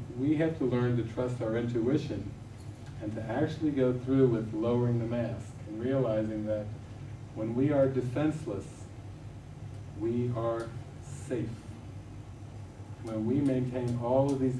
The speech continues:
ego defenses, we are actually trying to make ourselves safe through inappropriate means that will never make ourselves feel safe. We try it with money in the bank.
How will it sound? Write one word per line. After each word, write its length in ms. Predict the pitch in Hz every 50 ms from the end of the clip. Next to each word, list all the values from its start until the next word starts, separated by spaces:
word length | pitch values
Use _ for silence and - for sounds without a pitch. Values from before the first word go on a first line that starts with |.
| - 127
ego 360 | 131 135 131 135 131 127 123
defenses, 680 | 123 117 117 - 131 131 131 135 - 107 104 - - - - - - - - - - - - - - - - -
we 140 | 113 113 113
are 220 | 113 110 110 110
actually 680 | 113 117 131 131 - - 123 113 110 107 107 110 110 110 - - - - - - - - - - -
trying 360 | - 120 123 123 123 123 123 123 -
to 280 | 120 117 113 113 110 107
make 380 | 104 104 113 123 139 151 - -
ourselves 500 | 123 113 110 107 - 107 107 104 101 - - - -
safe 240 | - 107 107 104 107 - - - -
through 220 | 117 110 110 110 110
inappropriate 760 | 120 127 135 131 127 120 123 120 120 120 120 117 110 107 107 110
means 360 | 120 123 117 - 101 101 - - -
that 140 | - - 107
will 140 | 104 101 101
never 600 | - - 107 120 131 139 135 123 104 - - - - - - -
make 200 | - - 107 -
ourselves 460 | - - - - - - - - 107 - - -
feel 100 | - - - - -
safe. 160 | - - - - - - - - - - - - - - - - - - - - - - - - - - - - -
We 80 | 110 107
try 300 | 107 - 120 120 120 120
it 100 | 120 117
with 160 | 110 107 110
money 240 | 110 113 117 123 131
in 100 | 131 135
the 60 | 135
bank. 360 | 131 147 156 160 139 - -